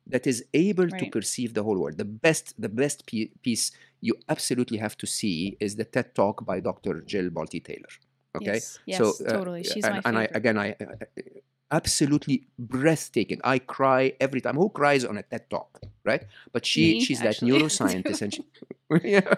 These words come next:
Speaker 1: um, and she, and she's, she's, she's a really dear, dear, dear friend. As a matter of fact, she's running a free seminar in a, in a couple of days, uh, but it will be late for people to hear that. Uh, you know, she's a very dear friend, and, and basically she's a neuroscientist that,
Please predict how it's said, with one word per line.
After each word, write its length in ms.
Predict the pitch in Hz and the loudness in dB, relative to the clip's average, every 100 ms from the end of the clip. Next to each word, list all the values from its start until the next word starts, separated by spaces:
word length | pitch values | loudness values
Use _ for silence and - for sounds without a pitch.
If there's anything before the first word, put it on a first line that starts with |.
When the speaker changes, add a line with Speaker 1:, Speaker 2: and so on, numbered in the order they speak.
| - 208 202 - | 0 -6 -2 0
Speaker 1:
um, 120 | 185 | 4
and 160 | 185 170 | 4 4
she, 180 | 180 165 | 2 4
and 100 | 156 | 2
she's, 260 | 196 196 - | 2 0 -2
she's, 300 | - 143 123 | -2 -2 -2
she's 180 | - 123 | -2 0
a 60 | 117 | 2
really 260 | 131 127 110 | 2 0 -2
dear, 340 | 110 143 135 | 4 8 8
dear, 320 | 120 131 131 | 6 4 4
dear 280 | 113 120 131 | 4 2 2
friend. 320 | - 110 101 | 2 0 2
As 120 | 127 139 | 2 0
a 40 | |
matter 180 | 147 147 | 0 -2
of 440 | - 127 - - | -4 -6 -6 -6
fact, 220 | - 127 | -4 -4
she's 160 | - 110 | -4 -6
running 280 | 120 120 107 | -4 -4 -4
a 40 | 90 | -8
free 420 | 113 120 110 _ _ - | -6 -4 -4 _ _ -10
seminar 520 | - 135 120 69 71 | -2 0 0 -2 -6
in 120 | 80 | -10
a, 80 | - | -10
in 120 | 107 | -8
a 60 | 104 | -6
couple 300 | - - 104 | -6 -4 -4
of 120 | 85 | -4
days, 180 | 92 98 - | -6 -6 -8
uh, 100 | 82 | -8
but 240 | - - - - - | -10 -16 -20 -20 -14
it 140 | - | -8
will 100 | 82 | -8
be 120 | 80 78 | -6 -8
late 200 | 76 - | -10 -10
for 140 | - | -12
people 280 | - - - | -10 -12 -12
to 140 | - 85 | -12 -10
hear 160 | - - | -10 -12
that. 160 | - - - - | -16 -18 -20 -6
Uh, 160 | 95 95 - - | -4 -4 -4 -4
you 60 | 117 | -2
know, 140 | 107 | 0
she's 200 | - 127 | 0 0
a 40 | |
very 220 | 123 147 131 | 2 0 2
dear 220 | 127 113 | 2 2
friend, 440 | - 143 117 98 | 0 -2 0 0
and, 160 | 104 107 | -2 -2
and 180 | 120 117 | 0 2
basically 440 | 123 185 - 135 117 | 2 0 -2 0 0
she's 220 | - 107 | 0 -2
a 80 | 107 | 0
neuroscientist 720 | 123 117 - 71 - 175 - _ _ _ - | 2 2 -2 -8 -6 -8 -8 _ _ _ -2
that, 240 | 123 123 | 0 0